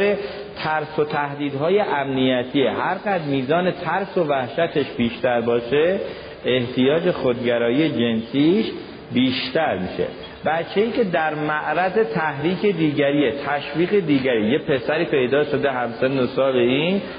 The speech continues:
اون اینو تحریک می‌کنه، ممکنه به تحریک اون اجازهٔ دسترسی نده، ولی به خود تحریکی جنسی دسترسیش نزدیکتر.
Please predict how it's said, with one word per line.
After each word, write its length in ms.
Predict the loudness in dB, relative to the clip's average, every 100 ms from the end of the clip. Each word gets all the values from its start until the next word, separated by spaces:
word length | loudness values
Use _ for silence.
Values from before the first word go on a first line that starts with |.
| -8 0
اون 200 | 2 4
اینو 220 | 4 4
تحریک 500 | 2 -2 0 2 2 0
می‌کنه، 380 | 0 0 0 -2 -8 -4
ممکنه 420 | -2 0 0 -2 0
به 140 | 0
تحریک 520 | 0 -2 -2 -4 0
اون 220 | 2 2
اجازهٔ 500 | 2 2 2 4 2
دسترسی 680 | 2 0 -2 0 -2 0 0
نده، 340 | 2 0 2 2
ولی 200 | 2 2
به 140 | 0
خود 240 | 0 -2
تحریکی 640 | 0 -2 0 0 0 2 2
جنسی 720 | 2 2 0 2 4 4 4 0 -6 -10 -2
دسترسیش 840 | 0 0 0 -2 0 2 4 4 0 -6 -6 0
نزدیکتر. 600 | 0 0 0 0 0